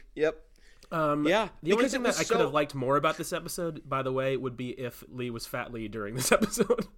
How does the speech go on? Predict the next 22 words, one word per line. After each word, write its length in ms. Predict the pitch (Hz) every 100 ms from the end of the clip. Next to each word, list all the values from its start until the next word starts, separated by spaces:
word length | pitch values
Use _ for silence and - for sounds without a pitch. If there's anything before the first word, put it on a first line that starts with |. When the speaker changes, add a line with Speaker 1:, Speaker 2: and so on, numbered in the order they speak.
| - - -
Speaker 1:
Oh 220 | 180 170 123
my 160 | 120
God, 320 | 113 139 110 -
absolutely. 480 | 139 - 135 127 185
Speaker 2:
Uh, 220 | 202 202 -
let's 160 | -
get 80 | 202
Speaker 1:
Absolutely. 380 | 277 202 190 240
Speaker 2:
into 60 | -
it. 40 |
It's 80 | -
called 220 | - 277
Black 200 | 254 262
Market. 280 | 214 262 185
We 80 | 180
got 160 | 277 240
a 140 | 226
whole 720 | - 277 320 320 311 294 311
smorgasbord 760 | 269 269 277 302 254 226 208 170
of 80 | 165
new 140 | 147
characters. 720 | - 143 123 - 107 107 -